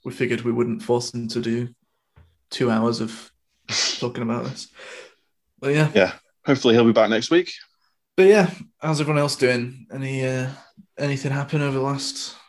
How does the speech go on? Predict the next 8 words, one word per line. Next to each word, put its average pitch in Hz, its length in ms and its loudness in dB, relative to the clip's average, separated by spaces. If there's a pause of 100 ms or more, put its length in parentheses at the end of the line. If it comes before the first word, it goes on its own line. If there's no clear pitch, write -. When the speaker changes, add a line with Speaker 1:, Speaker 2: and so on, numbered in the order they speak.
(140)
Speaker 1:
week 139 220 0
or 143 40 0
so? 156 280 0 (480)
Speaker 2:
Um, 277 480 8 (640)
not - 120 -6
too - 160 -2
much, 160 240 -2
really. 233 320 4